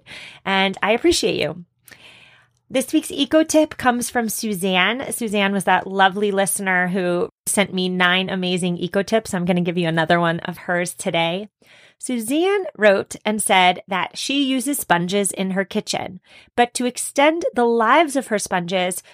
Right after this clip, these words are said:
she cuts them in half when they're brand new. So cutting them in half gives you two sponges.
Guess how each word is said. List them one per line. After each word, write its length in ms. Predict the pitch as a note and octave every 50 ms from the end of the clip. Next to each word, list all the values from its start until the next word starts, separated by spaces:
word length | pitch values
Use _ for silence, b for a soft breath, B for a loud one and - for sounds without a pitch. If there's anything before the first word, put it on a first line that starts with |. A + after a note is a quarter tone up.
| b
she 180 | - - - A#3+
cuts 400 | - - - - B3+ B3 - -
them 200 | - C#4 C4+ C4+
in 140 | C4+ B3+ A#3+
half 460 | G3 F#3 F#3 F3+ F3 F3+ - - - -
when 200 | - G3+ G3+ G3+
they're 160 | G3+ G3 F#3+
brand 400 | F3 F#3 F3+ F3 F3 E3+ E3+ D#3+
new. 300 | - - - - - F#3
So 200 | - - - F#3+
cutting 320 | F#3+ - A3+ G#3+ A3 A3+ A3+
them 160 | A3+ A3 G#3
in 100 | G3+ G3+
half 320 | G#3 G#3+ C4 D4+ D4+ -
gives 260 | - B3 A3+ G#3+ G3+
you 200 | A3 A3+ A3+ -
two 280 | - - - B3+ A#3 A3+
sponges. 680 | A3 - - - F#3 F#3 F3+ F3 - - E2 - -